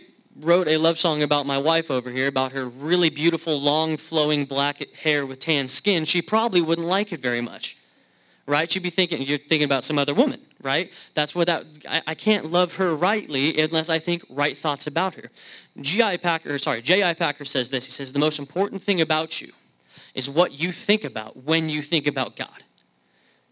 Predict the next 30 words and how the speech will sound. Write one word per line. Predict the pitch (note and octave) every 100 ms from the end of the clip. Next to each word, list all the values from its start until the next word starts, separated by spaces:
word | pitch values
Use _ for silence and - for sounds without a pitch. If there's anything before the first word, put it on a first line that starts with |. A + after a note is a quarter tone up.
| -
'Cause | F3
it | D#3+
defines | C#3+ - D#3 D3
who | -
you | B2+ B2 D3+
are. | E3 G3 G3+ - -
It | -
defines | F#3 - D#3 D3+
how | E3+
you're | D3+ D3
gonna | D3 D3
interact | C#3 D3 C#3+ D3
in | C#3+
the | B2+
world. | A#2+ C#3 F3
And | D#3 C#3
we |
talked | C3 C#3+ -
about | D3
this | C3+ -
a |
little | C#3+ C#3
bit, | C#3 C3 - _ _ _ _ - -
uh, | C#3+
during | C3+ C#3+
the | C#3
apologetics | D3 D3 C#3 C#3+ C#3 C3+
thing | - C#3+
on | C#3 B2+
Wednesday. | C#3+ D#3+ C3+ C3+ C#3